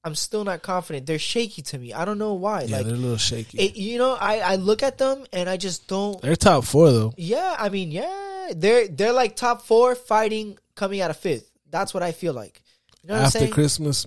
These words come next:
Speaker 2: yeah.
Speaker 1: You know what I'm saying? They're Christmas in seventh. And then
Speaker 2: <laughs>
Speaker 1: fucking after Christmas, they finally make it to four, knocking out probably Leicester again. You feel me?
Speaker 2: Leicester fucking City.
Speaker 1: Yeah, bro.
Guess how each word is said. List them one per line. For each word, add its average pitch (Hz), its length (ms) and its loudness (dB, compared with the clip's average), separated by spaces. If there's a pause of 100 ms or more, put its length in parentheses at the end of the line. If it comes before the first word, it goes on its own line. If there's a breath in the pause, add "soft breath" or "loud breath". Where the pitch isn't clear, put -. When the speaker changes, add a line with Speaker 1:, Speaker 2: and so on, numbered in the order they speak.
Speaker 2:
yeah. 113 320 -2
Speaker 1:
You 190 80 -8
know 233 60 0
what 226 40 0
I'm 214 60 -2
saying? 226 320 -2
They're 185 180 2
Christmas 233 560 2
in 190 140 -2
seventh. 165 500 0 (420)
And 170 180 -4
then 190 480 2
Speaker 2:
<laughs> - 340 -8
Speaker 1:
fucking 220 400 2
after 226 280 0
Christmas, 233 440 -2
they 185 140 -2
finally 214 340 0
make 202 160 -2
it 180 120 -8
to 165 40 -12
four, 156 300 -2
knocking 170 320 -4
out 180 180 -2
probably 180 240 -2
Leicester 156 400 -4
again. 127 420 -6 (280)
You 135 100 -20
feel 175 160 -4
me? 208 60 -4
Speaker 2:
Leicester 175 420 4
fucking - 760 2
City. - 680 -2 (540)
Speaker 1:
Yeah, 170 200 -14
bro. 175 320 -8